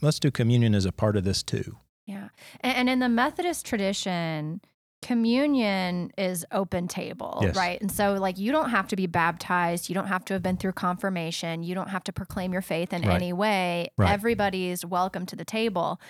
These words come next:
Speaker 2: Um, is there any, uh, Methodist or, uh, any tradition other than Catholic that does a first communion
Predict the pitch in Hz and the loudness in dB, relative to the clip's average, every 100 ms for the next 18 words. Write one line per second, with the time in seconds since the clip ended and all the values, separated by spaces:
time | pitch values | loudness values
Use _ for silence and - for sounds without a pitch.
0 | - - - - 226 220 190 170 - - | -20 -20 -20 0 2 2 2 -2 -6 -14
1 | _ - - _ _ _ _ _ _ _ | _ -20 -20 _ _ _ _ _ _ _
2 | 277 277 453 - 202 220 233 233 233 - | 0 2 2 2 0 2 2 2 0 -2
3 | - 196 180 165 160 - _ _ 202 202 | 0 2 2 0 -2 -8 _ _ -2 2
4 | 208 240 226 220 220 - - 208 185 180 | 2 2 0 0 -2 -8 -2 2 4 4
5 | 175 175 - _ _ _ _ _ _ 202 | 2 0 -6 _ _ _ _ _ _ 2
6 | 175 160 - - 151 - _ _ _ _ | 2 0 -4 -8 -20 -20 _ _ _ _
7 | 233 311 302 240 220 240 196 190 214 202 | 0 0 0 0 2 0 -2 0 2 2
8 | 170 - 185 202 - 190 151 - - 202 | -2 -2 0 0 -2 -2 -2 -6 -6 0
9 | 202 190 - _ _ _ - - 196 214 | 2 2 0 _ _ _ -20 -6 2 4
10 | 214 202 196 - 214 214 - - 196 175 | 2 0 -2 0 0 0 -2 -2 0 0
11 | 180 196 202 208 214 | 0 2 2 0 -2